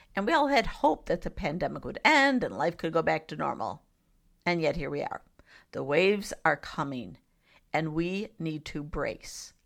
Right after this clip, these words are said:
for the storm ahead. Well, we're in September now, and obviously the waves are here. I was just out along Lake Superior today, and I saw something rare for our cold,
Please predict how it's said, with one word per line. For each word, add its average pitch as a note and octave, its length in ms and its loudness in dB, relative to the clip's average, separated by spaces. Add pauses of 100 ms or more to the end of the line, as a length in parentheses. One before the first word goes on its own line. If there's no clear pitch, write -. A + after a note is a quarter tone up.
for D#3+ 220 0
the D3+ 100 -6
storm D3 640 -4
ahead. C#3+ 520 -4 (1160)
Well, E3+ 140 0
we're B3+ 220 8
in A#3 240 0
September C#3+ 580 -4
now, F2+ 280 -8 (1160)
and D3+ 460 -2
obviously E3 340 -2
the G3+ 100 0
waves D#3 280 -2
are A#3 60 0
here. E3+ 520 -4 (420)
I G3+ 120 10
was F#3+ 260 0 (100)
just - 300 0
out G3+ 200 8
along D3+ 300 2
Lake D3+ 180 -4
Superior C#3 580 -8
today, A2+ 400 -12 (400)
and F#3 140 0
I A#3 100 4
saw F4+ 220 -4
something G#3+ 440 -2
rare D3 300 0
for - 160 -4
our B2+ 160 -2
cold, D#3+ 640 2